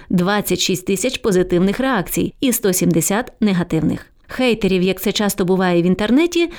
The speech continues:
хлопці не помітили. Ярих ненависників ще не бачив, хоча інколи в коментарях є критика. На мою думку, вона необдумана,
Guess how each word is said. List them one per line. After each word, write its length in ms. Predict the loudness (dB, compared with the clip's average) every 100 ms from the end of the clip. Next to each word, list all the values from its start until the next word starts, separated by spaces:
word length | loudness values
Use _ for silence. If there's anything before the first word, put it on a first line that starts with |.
| -16
хлопці 500 | -2 0 0 2 2
не 100 | 2
помітили. 560 | 2 0 0 -4 -8 -10 -8
Ярих 440 | -2 0 0 0 0
ненависників 720 | 0 0 0 0 0 0 0
ще 160 | 2
не 120 | 2
бачив, 420 | 2 0 -2 -6 -8
хоча 280 | -6 -4 0
інколи 420 | 2 2 2 0
в 80 | 0
коментарях 640 | 0 2 2 0 0 0
є 180 | 0 0
критика. 520 | 0 0 -2 -6 -10 -12 -20 _
На 120 | 0
мою 240 | 2 2 2
думку, 320 | 2 2 2
вона 280 | 2 2 2
необдумана, 800 | 2 2 2 4 4 4 0